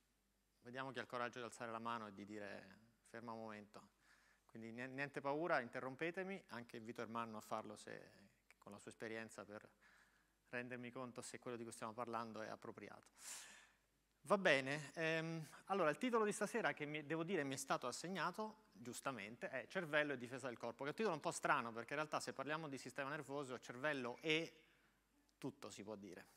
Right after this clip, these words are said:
E, e come diceva Ermanno è il, mm,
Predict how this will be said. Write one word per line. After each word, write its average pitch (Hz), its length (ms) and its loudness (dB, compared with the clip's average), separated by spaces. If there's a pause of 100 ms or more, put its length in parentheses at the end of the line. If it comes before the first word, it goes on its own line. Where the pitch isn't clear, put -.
(800)
E, 127 640 -2
e 131 120 -14
come 143 180 -8
diceva 151 220 0
Ermanno 147 440 2
è 117 120 -2
il, 120 460 -2
mm, 113 320 -12